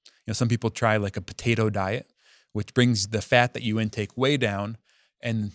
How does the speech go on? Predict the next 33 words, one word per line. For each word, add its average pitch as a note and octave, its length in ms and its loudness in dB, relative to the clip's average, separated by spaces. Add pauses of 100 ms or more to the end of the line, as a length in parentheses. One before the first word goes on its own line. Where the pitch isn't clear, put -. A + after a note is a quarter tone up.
(200)
causes G2+ 340 -2
a G#2 60 -2
loss G2 300 -4
of F2+ 140 -12
weight. A#2+ 220 -4 (760)
And A#2 100 0
what A#2 120 4
happens B2+ 360 2
is A2 280 -2 (360)
that B2 180 -4
the, A#2+ 200 -2
the B2+ 120 4
reward B2+ 640 6
for A#2+ 120 -6
eating B2 340 0
that, G2+ 280 -4 (600)
um, G2+ 380 -8 (100)
over D3+ 260 2
and C3+ 80 6
over A#2+ 320 4
again G2 440 -2 (300)
ends A#2+ 240 2
up A2 180 -4 (140)
getting A2 220 -2
downregulated, G#2+ 920 -2 (800)
and G#2+ 160 0
so A#2 120 2
you A2 140 6
don't A2 200 2
wanna A2 140 0
eat C3+ 180 -2
so G2 140 -4
much. G2+ 340 -4